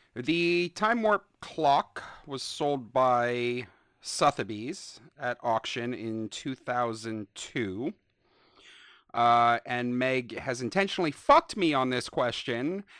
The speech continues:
because that's a U K auction house that sells things in pounds. So I remember it was <laughs> estimated it was gonna sell for somewhere around ten thousand pounds, but it actually sold for a lot more.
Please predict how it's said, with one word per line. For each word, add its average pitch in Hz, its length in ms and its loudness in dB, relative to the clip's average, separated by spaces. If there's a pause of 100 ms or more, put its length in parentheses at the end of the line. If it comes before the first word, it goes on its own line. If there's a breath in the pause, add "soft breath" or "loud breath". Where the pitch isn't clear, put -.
(200 loud breath)
because 147 920 2
that's 131 240 -4
a 139 60 -2
U 202 260 8
K 165 240 2
auction 131 360 2
house 127 280 -2
that - 180 -8
sells 131 260 -4
things 131 260 -4
in 143 140 -4
pounds. 92 1000 -2 (540 loud breath)
So 180 920 4 (220)
I 165 120 0
remember 214 800 8
it 185 240 2
was 180 300 0
<laughs> - 80 -8
estimated 185 840 4
it 131 100 -2
was 131 160 -4
gonna 135 220 0
sell 131 320 0
for 123 160 -6
somewhere 147 420 2
around 123 320 2
ten 156 320 0
thousand 120 440 0
pounds, 120 400 -4
but 139 160 2
it 139 140 -2
actually 214 440 2
sold 160 320 0
for 147 180 -2
a 135 80 4
lot 131 300 2
more. 120 560 0